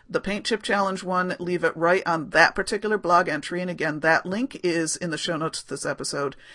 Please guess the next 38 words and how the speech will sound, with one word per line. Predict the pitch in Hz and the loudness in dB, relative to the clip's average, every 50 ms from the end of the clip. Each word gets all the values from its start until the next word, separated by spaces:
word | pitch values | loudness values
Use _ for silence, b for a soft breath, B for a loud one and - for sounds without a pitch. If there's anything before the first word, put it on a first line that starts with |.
| B B B B _ | B B B B _
And | 170 170 165 165 | 2 2 2 2
the | 160 165 160 - | 0 -2 2 4
other | 180 180 185 185 | 4 4 4 4
one, | 185 180 180 | 2 0 0
you | 170 170 | -2 -2
have | 175 160 160 | -2 -4 -4
to | - 156 | -4 -6
leave | 160 160 175 170 165 160 | -6 -4 -2 -2 -2 -2
the | - 160 | -4 -8
comment | - - - 175 170 165 165 151 - 160 | -8 -6 -4 -2 0 0 0 0 0 0
on | 156 156 151 147 | -2 -2 -2 0
that | 160 160 165 - - | 2 4 4 4 2
particular | - 170 - - - 247 220 - 202 185 175 160 | -2 -6 -6 -4 -4 -4 -2 -2 0 0 0 0
status | - - - - 214 214 202 196 180 - - | -2 -4 -2 2 4 4 6 4 2 2 0
update | 170 170 - 170 170 165 165 - - | -2 -2 0 0 2 2 0 2 4
on | 175 170 175 175 | 4 4 4 4
the | 170 165 | 2 -2
wall | 160 147 160 165 165 160 156 147 - | -2 0 2 4 4 4 4 2 0
of | 165 156 143 - | -2 -4 -2 -4
the | 156 151 | -8 -8
Quilting | - - 180 175 - 165 156 165 | -4 -2 -2 -2 -2 -4 -8 -6
for | - 165 | -6 -6
the | 147 143 | -6 -4
Rest | 147 151 147 - | -4 -4 -4 -6
of | 156 139 | -6 -6
Us | 131 - - | -4 -6 -6
Facebook | - - 208 196 196 - - 151 - | -2 2 2 2 2 2 -2 -6 -6
page, | - 165 156 151 143 - - | -4 -4 -4 -4 -4 -6 -6
and | 180 170 175 | -6 -6 -6
you | - 214 | -6 -4
will | 202 214 214 208 | 0 0 0 0
find | - 208 180 175 175 170 | 0 -4 -4 -4 -2 -4
it | 160 - - _ - _ _ _ _ _ | -4 -6 -6 _ -20 _ _ _ _ _
if | - 170 - - | -4 -4 -2 -2
you | 175 | -4
look | 156 139 - | -4 -4 -6
for | - - 113 | -6 -6 -6
it. | - | -6